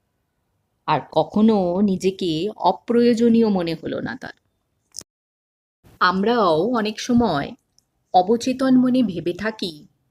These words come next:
আমরা হয়তো সত্যিই অপ্রয়োজনীয় সবার কাছে। তখন আমরা সব সময় আমাদের সমস্ত দুর্বলতা নিয়ে ভাবতে থাকি এবং তার ফলে আমাদের মন,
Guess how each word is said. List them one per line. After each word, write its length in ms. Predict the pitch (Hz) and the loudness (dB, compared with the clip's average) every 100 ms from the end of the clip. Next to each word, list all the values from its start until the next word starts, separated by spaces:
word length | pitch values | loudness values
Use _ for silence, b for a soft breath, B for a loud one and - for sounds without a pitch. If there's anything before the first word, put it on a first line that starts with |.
| _ _ _ _ _ _ _ _ _ - | _ _ _ _ _ _ _ _ _ -6
আমরা 280 | 165 165 | -2 -2
হয়তো 600 | 180 190 196 208 160 165 226 | 0 0 0 0 0 -4 -10
সত্যিই 540 | - 180 - 247 247 | -10 -10 -8 -4 -2
অপ্রয়োজনীয় 800 | 190 - 190 196 208 220 220 165 151 - | -2 -2 0 0 2 0 0 -2 -8 -6
সবার 340 | - 165 151 | -2 -2 -4
কাছে। 360 | - - - - _ _ _ _ _ _ _ _ _ _ _ _ _ _ _ _ | -8 -18 -20 -20 _ _ _ _ _ _ _ _ _ _ _ _ _ _ _ _
তখন 300 | 208 196 247 | 0 4 4
আমরা 220 | 262 262 262 | 6 4 2
সব 280 | 208 196 | -2 -4
সময় 600 | - 233 226 170 151 170 226 _ _ _ | -2 0 0 0 -2 -8 -12 _ _ _
আমাদের 260 | 208 214 226 | -2 -2 -2
সমস্ত 560 | - 202 214 254 - | -4 -2 0 0 0
দুর্বলতা 720 | 262 196 180 185 208 214 214 226 | -2 0 -2 0 2 2 0 -2
নিয়ে 340 | 233 170 175 - 240 | -2 -2 -6 -6 -4
ভাবতে 380 | 175 - 147 | -4 -6 -8
থাকি 220 | 139 131 _ _ _ _ _ _ _ _ _ _ _ _ - | -10 -14 _ _ _ _ _ _ _ _ _ _ _ _ -6
এবং 260 | 196 202 196 | -2 -4 -2
তার 200 | 160 175 - _ | -2 -2 -6 _
ফলে 520 | 165 185 233 160 180 - _ _ _ - | -6 -2 0 -2 -6 -12 _ _ _ -4
আমাদের 380 | 196 196 208 | -2 0 0
মন, 580 | 180 175 185 196 202 202 | -2 -4 -2 -2 -2 -4